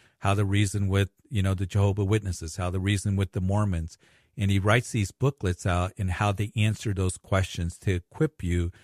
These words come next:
to be able to minister to him. And, you, you know, and you're wise in that. All you're gonna do is say, "Here's what I do know. This is what the Bible says." And the Word of God, here's the thing, the Word of God is alive.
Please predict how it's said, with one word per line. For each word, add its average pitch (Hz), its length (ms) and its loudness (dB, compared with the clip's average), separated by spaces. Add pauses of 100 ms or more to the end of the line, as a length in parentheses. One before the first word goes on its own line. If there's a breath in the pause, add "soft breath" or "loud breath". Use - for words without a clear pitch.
(220 soft breath)
to - 60 -6
be 95 160 2
able 95 180 2
to 92 80 -2
minister 92 520 -2
to 87 120 -8
him. 85 360 -4 (320 soft breath)
And, 123 160 2
you, 127 200 0
you 131 120 2
know, 127 260 2
and 123 160 2
you're 117 240 2
wise 123 460 0
in 95 100 0
that. 90 260 0
All 101 200 2
you're 135 140 0
gonna 127 260 2
do 104 200 0
is 95 100 0
say, 95 340 0 (220)
"Here's 120 460 0
what 107 240 -4
I 104 120 2
do 95 240 -4
know. 85 220 -2
This - 260 -4
is 110 180 -4
what 110 200 -2
the 104 60 -2
Bible 98 440 -2
says." 85 460 -6 (500 soft breath)
And 107 240 4
the 107 80 2
Word 127 260 2
of 135 140 0
God, 104 280 0
here's 123 280 0
the 110 100 -2
thing, 104 240 -2
the 101 80 -2
Word 147 200 0
of 143 60 -4
God 107 200 0
is 87 160 -4
alive. 87 640 -4